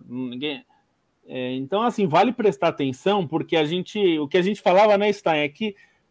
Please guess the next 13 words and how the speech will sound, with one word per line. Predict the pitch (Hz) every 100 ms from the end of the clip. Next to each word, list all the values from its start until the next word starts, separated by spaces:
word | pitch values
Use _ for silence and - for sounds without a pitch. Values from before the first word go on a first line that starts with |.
| _ _
a | - 165
lateral | 185 208 220 220
esquerda | 220 - 240 233 247
tá | 247 247 302
meio | 294 320
sem | 320 349 349
dono, | 208 254 220 139
né, | 151 180 _
na | 127
seleção, | 123 131 127 120 123 110
porque | - 120 - 135
o | 127
Alexandro | 127 143 139 - 190 233 220 214 190